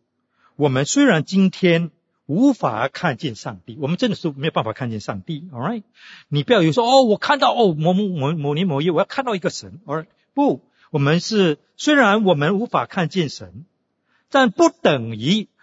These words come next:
我们无法认识神。我在重复，虽然我们没有办法看见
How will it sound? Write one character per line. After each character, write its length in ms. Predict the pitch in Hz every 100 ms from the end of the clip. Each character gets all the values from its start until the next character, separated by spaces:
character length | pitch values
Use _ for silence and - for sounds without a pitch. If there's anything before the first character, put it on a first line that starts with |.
| _
我 100 | 165
们 260 | 151 202 196
无 320 | 165 226 285
法 300 | 214 151 110
认 260 | 117 165 135
识 160 | 147 120
神。 300 | - 98 131
我 80 | 120
在 80 |
重 240 | - 104 107
复， 160 | 156
虽 220 | 127 - 277
然 100 | 226
我 40 |
们 120 | 208
没 60 | 202
有 40 |
办 160 | 254 220
法 120 | 156
看 320 | - 262 214
见 320 | - 233 170